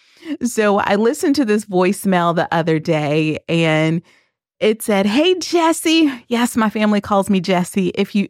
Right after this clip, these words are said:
ever see me in public, please call me Jess or Jessica, not Jesse. Um, but <laughs> he said,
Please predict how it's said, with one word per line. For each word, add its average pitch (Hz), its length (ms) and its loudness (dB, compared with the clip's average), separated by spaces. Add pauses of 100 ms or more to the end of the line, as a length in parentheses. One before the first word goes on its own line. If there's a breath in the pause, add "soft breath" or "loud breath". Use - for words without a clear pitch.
ever 240 280 2
see 233 200 0
me 208 120 2
in 190 80 2
public, 175 460 0
please 202 340 -2
call 180 220 -2
me 180 140 0
Jess 160 520 -2
or 165 80 0
Jessica, - 640 -6
not - 220 -4
Jesse. - 420 -10 (380 loud breath)
Um, 262 260 2
but 269 140 2
<laughs> 453 880 -2
he 370 200 0
said, 240 520 0